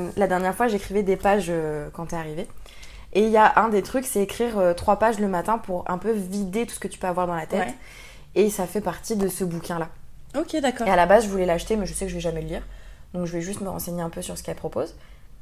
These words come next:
Speaker 1: Mais, euh, je pense que ça pourrait être pas mal du coup. Ça
Speaker 2: Ouais, bah
Speaker 1: rassemblerait
Speaker 2: ouais.
Speaker 1: les deux trucs.
Speaker 2: Carrément, ouais.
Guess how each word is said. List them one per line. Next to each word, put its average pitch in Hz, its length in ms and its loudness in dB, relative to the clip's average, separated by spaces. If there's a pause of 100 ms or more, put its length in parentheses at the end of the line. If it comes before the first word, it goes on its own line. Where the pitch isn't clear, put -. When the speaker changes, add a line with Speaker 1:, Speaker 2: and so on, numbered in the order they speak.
(400)
Speaker 1:
Mais, 208 280 4
euh, 196 320 8
je 190 120 -2
pense 247 240 0
que 285 80 -6
ça 240 140 2
pourrait 254 180 -2
être 370 80 -8
pas 339 100 0
mal 302 140 2
du 240 100 -2
coup. - 140 -10 (120)
Ça - 120 -2
Speaker 2:
Ouais, 190 60 2
bah - 40 6
Speaker 1:
rassemblerait 226 340 4
Speaker 2:
ouais. 233 100 6
Speaker 1:
les 247 100 8
deux 208 140 2
trucs. - 300 -12
Speaker 2:
Carrément, 226 460 0
ouais. 214 180 0